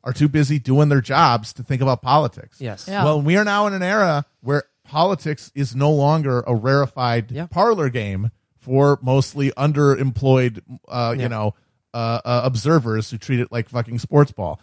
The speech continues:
Speaker 2: Right.
Speaker 1: It's gonna be a part of everyone's single person's life in a day-to-day way that has not really been the case, because
Speaker 2: Mm-hmm.
Speaker 1: the whole re-, one of the big reasons we're so depoliticized is that we have in-,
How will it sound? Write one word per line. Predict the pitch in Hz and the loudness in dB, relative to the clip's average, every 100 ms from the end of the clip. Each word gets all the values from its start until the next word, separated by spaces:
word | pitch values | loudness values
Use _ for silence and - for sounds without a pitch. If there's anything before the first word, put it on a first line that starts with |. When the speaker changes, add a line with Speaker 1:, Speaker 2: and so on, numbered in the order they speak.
| - | -8
Speaker 2:
Right. | 123 113 | -8 -2
Speaker 1:
It's | 165 - | -2 -2
gonna | - 165 185 | -2 -2 0
be | 143 170 | -2 0
a | 160 | 0
part | 151 143 135 | 2 0 0
of | 120 - | -6 -2
everyone's | 147 123 143 127 127 120 113 | -2 0 0 2 2 -2 -4
single | - - 254 277 233 | -14 -8 -6 -2 0
person's | 190 185 - 135 | 2 0 0 -10
life | 135 127 123 _ _ _ - | -2 -2 -2 _ _ _ -4
in | 143 | -2
a | |
day-to-day | 117 165 180 208 202 180 143 160 156 151 | -2 0 2 2 0 -4 0 2 2 2
way | 139 135 139 117 110 - _ | 0 4 4 2 -4 -8 _
that | - | -4
has | 131 120 101 | 0 0 -2
not | 147 170 | 0 0
really | 180 170 | 0 0
been | 151 | -2
the | 147 | -6
case, | - 127 - | -6 -6 -6
because | 117 127 113 - | -10 -8 -8 -8
Speaker 2:
Mm-hmm. | 139 - | -12 -2
Speaker 1:
the | 117 | 2
whole | 147 196 185 | 4 6 4
re-, | 170 202 | 2 -2
one | 147 170 | -2 -2
of | |
the | 170 | -2
big | 185 | -2
reasons | 165 202 185 180 | 0 0 0 0
we're | 165 | -2
so | 185 | 0
depoliticized | 160 165 143 139 175 131 117 117 | 0 -2 -6 -2 -2 0 0 -2
is | 113 | -4
that | 127 120 | -10 -6
we | 131 | -4
have | 127 | -4
in-, | 117 | -6